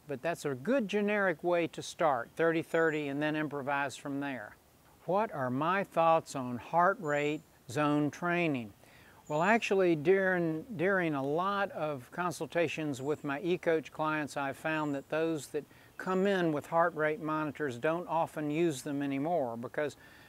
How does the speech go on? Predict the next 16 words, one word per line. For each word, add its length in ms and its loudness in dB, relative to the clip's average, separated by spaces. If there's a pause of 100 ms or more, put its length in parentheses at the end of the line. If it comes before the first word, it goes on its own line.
(100)
because 240 4
of 160 4
the 180 4 (260)
Magic 380 2
Mile 540 0 (300)
and 540 0
the 200 0
adjustment 640 -2
of 280 -4 (140)
run, 260 2
walk, 320 0
run, 440 -2 (320)
and 100 -6
all 400 2
of 140 -2
the, 200 -2